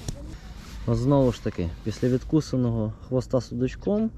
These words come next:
а, на наступних закидах, ось, до речі, знову почались, а, контакти із біл-, із білою рибою. Як бачите, її тут багато. Ну, це просто рефлекси, я нічого з цим зробити не можу.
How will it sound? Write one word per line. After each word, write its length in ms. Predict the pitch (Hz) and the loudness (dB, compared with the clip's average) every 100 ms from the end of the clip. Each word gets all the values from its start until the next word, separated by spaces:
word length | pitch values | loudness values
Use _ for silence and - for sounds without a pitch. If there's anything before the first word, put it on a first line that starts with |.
| - - | -14 -10
а, 200 | - 113 | 0 2
на 120 | 113 117 | 4 4
наступних 520 | 127 - 151 135 110 | 2 0 0 2 2
закидах, 480 | 139 196 185 180 156 - - - | 4 2 2 0 0 -2 -8 -4
ось, 220 | 117 110 - - | -4 -4 -8 -4
до 180 | 107 107 | 0 2
речі, 320 | 104 101 110 | 2 2 -2
знову 480 | 107 139 160 180 175 - - - - | 0 2 2 2 0 -2 -16 -12 0
почались, 640 | 127 - 123 156 175 - | 0 4 4 4 2 -2
а, 340 | 139 127 127 120 | 2 4 4 2
контакти 520 | 131 117 143 151 151 | 0 2 2 2 0
із 240 | - 127 | 2 0
біл-, 320 | 113 135 143 147 - - - - - - - | 2 4 4 2 -4 -6 -8 -12 -14 -12 -4
із 220 | 123 113 | -2 0
білою 640 | 107 123 147 156 151 143 | 2 4 6 6 4 4
рибою. 540 | 127 107 95 85 85 82 - - - - - | 2 2 4 4 2 -4 -8 -14 -12 -10 -4
Як 200 | 107 107 | 0 2
бачите, 540 | 110 120 156 175 - 139 | 4 4 4 0 0 2
її 180 | 127 143 | 2 2
тут 180 | 143 | 0
багато. 580 | 123 123 113 110 92 - - - - - - - - - | 4 4 4 4 2 -2 -10 -10 -8 -10 -10 -12 -10 -4
Ну, 120 | 190 165 | 2 2
це 160 | - | 2
просто 400 | - 135 117 131 | 2 2 2 2
рефлекси, 640 | 139 123 131 123 107 - | 2 2 4 4 4 0
я 120 | 107 113 | 2 4
нічого 400 | 113 - 113 110 | 2 2 0 0
з 40 | |
цим 220 | - 113 | 2 0
зробити 440 | 107 113 113 107 120 | 2 2 2 2 2
не 120 | 135 | 4
можу. 380 | 180 226 - | 2 4 4